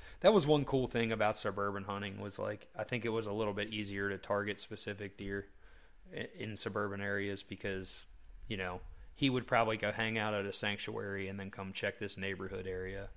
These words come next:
like, at a certain time. But a little bit harder to target deer in, you know, big open farm country, but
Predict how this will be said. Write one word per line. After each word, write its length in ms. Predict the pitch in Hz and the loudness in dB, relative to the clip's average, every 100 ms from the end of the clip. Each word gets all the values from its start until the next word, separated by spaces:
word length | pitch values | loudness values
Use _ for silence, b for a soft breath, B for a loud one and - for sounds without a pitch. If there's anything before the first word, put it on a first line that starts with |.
| - - | -14 -8
like, 220 | 95 123 | -6 -6
at 120 | 101 | -6
a 60 | 95 | -4
certain 380 | - 95 98 | -4 -6 -8
time. 320 | 95 90 90 95 - B B B B B B B - - - | -8 -8 -8 -12 -16 B B B B B B B -20 -20 -6
But 280 | 110 95 - - - - - - - - - - - - | 0 0 -2 -16 -20 -20 -20 -20 -20 -20 -20 -16 -16 -6
a 20 | 131 | 4
little 180 | 143 | 6
bit 140 | 135 113 | 6 6
harder 300 | 120 113 104 | 6 4 2
to 100 | 98 | 2
target 360 | 107 104 101 | 2 2 0
deer 360 | 98 98 98 104 110 | -2 0 0 -2 -6
in, 380 | 107 101 101 98 - - | -6 -6 -8 -10 -14 -10
you 120 | 113 | -6
know, 140 | 95 95 - - | -4 -4 -6 -2
big 180 | 101 104 | -2 0
open 300 | 107 104 95 | -4 -2 -6
farm 280 | - 98 98 | -2 -4 -2
country, 480 | 98 98 - 101 95 - - | -6 -8 -6 -6 -6 -10 -6
but 220 | 98 | -6